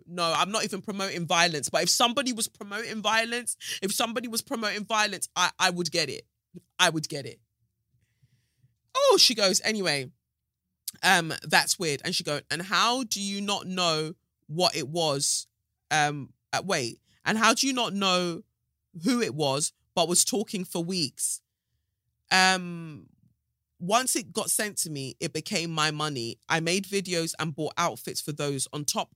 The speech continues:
of them automatically taking twenty percent. And then,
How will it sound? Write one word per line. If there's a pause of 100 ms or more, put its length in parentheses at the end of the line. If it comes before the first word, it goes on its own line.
of
them
automatically
taking
twenty
percent. (800)
And
then,